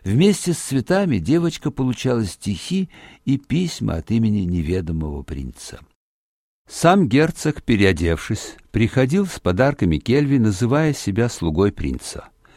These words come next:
Много таинственных историй рассказывал он Эльве, глядя в её мечтательные глазки. И вот прошли годы.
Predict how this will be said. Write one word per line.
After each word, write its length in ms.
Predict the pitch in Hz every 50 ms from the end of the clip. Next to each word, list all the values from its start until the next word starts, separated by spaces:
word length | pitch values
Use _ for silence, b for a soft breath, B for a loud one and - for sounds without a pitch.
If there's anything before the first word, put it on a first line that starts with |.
| b b b b b b b b b b b b b -
Много 340 | 123 151 208 240 202 214 214
таинственных 760 | - 196 196 196 190 170 - - - 160 160 160 151 - 156
историй 560 | 135 - - - 139 127 110 82 78 76 76
рассказывал 760 | 76 82 80 - - - 95 95 92 87 87 87 87 82 -
он 200 | - 80 73 64 -
Эльве, 340 | 92 120 147 143 131 135 123
глядя 480 | 95 92 90 90 117 135 139 120 123 110
в 40 |
её 240 | 107 92 87 87 82
мечтательные 800 | 80 78 71 - - - 85 85 - - 78 71 71 73 76 76
глазки. 580 | 71 82 78 76 76 - - - - - - - _ _ b b b b b b b b b b b b b b b b
И 120 | - 131 127
вот 400 | 175 233 247 - - - - -
прошли 460 | - - 78 73 - - 139 165 175
годы. 480 | 127 87 80 76 73 71 65 73 71